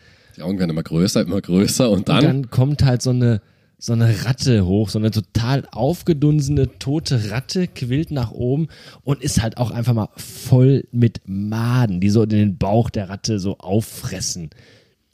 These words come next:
Speaker 2: Das ist mega eklig. Und bevor du überhaupt sagen kannst, „Äh, ist das eklig?“,
Speaker 1: macht Kaneda genau das.
Speaker 2: Geht, geht
Speaker 1: <laughs>
Speaker 2: genau, äh, du siehst halt, Kaneda will gerade irgendwie, „Äh?“,
Speaker 1: Ja.
Speaker 2: und genau da verschwindet der Lichtkegel.
Speaker 1: Ja.
Speaker 2: Das finde ich einen sehr coolen Effekt, dass in dem Augenblick, wo du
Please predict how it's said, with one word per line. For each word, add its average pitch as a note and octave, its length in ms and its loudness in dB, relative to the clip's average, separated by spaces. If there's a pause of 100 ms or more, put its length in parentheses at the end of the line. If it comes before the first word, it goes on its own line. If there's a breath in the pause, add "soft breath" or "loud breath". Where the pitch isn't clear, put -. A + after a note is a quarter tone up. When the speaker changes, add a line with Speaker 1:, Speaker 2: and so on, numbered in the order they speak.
(600)
Speaker 2:
Das A#2+ 160 0
ist C#3+ 120 -2
mega D#3+ 220 2
eklig. C#3+ 580 -2 (280 soft breath)
Und D3+ 120 0
bevor E3 300 0
du B3 60 -4
überhaupt F3+ 340 -2 (140)
sagen D#3+ 320 -2
kannst, C#3 320 -2 (120)
„Äh, G3 380 2 (240)
ist E3 200 0
das C#3+ 180 -2
eklig?“, D#3+ 640 -2
Speaker 1:
macht F#2 200 -6 (320)
Kaneda A2+ 360 4
genau A2 340 4
das. G#2+ 280 2
Speaker 2:
Geht, F#3+ 300 2
geht D3+ 200 2
Speaker 1:
<laughs> - 0 -
Speaker 2:
genau, F3 300 -2
äh, F3 120 -2 (160)
du E3 120 4
siehst G#3 300 0
halt, B3 140 -4
Kaneda A3 280 -2
will G3 120 2
gerade F#3+ 260 -2
irgendwie, G#3+ 300 -2
„Äh?“, D4+ 640 -2
Speaker 1:
Ja. - 80 -16 (160)
Speaker 2:
und G3 160 -2
genau G#3+ 320 2
da G3 220 2
verschwindet F3 380 0
der D3+ 140 -2
Lichtkegel. F2+ 440 -8 (100)
Speaker 1:
Ja. G2+ 140 -18
Speaker 2:
Das - 240 2
finde F#3 160 0
ich D#3 100 -2
einen C3+ 120 -2
sehr D#3 180 0
coolen D3 300 2
Effekt, A#2+ 340 0
dass A#2+ 140 0
in D3 120 0
dem F#3 160 4
Augenblick, F#3 320 0
wo E3 60 2
du D3 100 -4